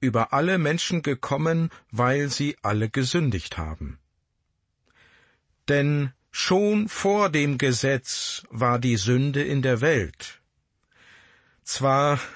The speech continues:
wird die Sünde nicht anders als durch das Gesetz angerechnet, aber dennoch herrschte der Tod von Adam bis Mose auch über diejenigen,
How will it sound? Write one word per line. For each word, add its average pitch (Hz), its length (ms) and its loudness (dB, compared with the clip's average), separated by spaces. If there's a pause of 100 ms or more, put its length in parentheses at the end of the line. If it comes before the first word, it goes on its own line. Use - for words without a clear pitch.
wird 135 320 0
die 131 100 4
Sünde 117 480 2
nicht - 400 -2
anders 139 520 0
als 123 280 0
durch 131 180 2
das 120 220 0
Gesetz 127 500 0
angerechnet, 127 920 -2 (1200)
aber 110 340 2
dennoch 151 680 0 (240)
herrschte 143 680 0
der 117 240 0
Tod 127 520 -2 (280)
von 214 400 0 (160)
Adam 139 600 2 (280)
bis - 460 -2
Mose 156 680 2 (400)
auch 190 420 2
über 156 260 2
diejenigen, 127 800 0